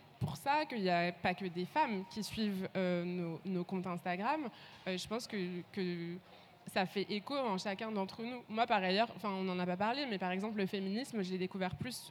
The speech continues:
via le racisme, c'est-à-dire que j'avais plus été éduquée à la déconstruction du racisme.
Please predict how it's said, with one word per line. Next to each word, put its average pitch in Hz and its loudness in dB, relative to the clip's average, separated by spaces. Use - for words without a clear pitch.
via 185 0
le 180 2
racisme, 196 -2
c'est-à-dire 185 -2
que 196 0
j'avais 175 0
plus 226 -8
été 202 0
éduquée 240 -4
à 196 2
la 190 4
déconstruction 226 -6
du 233 -2
racisme. 214 -2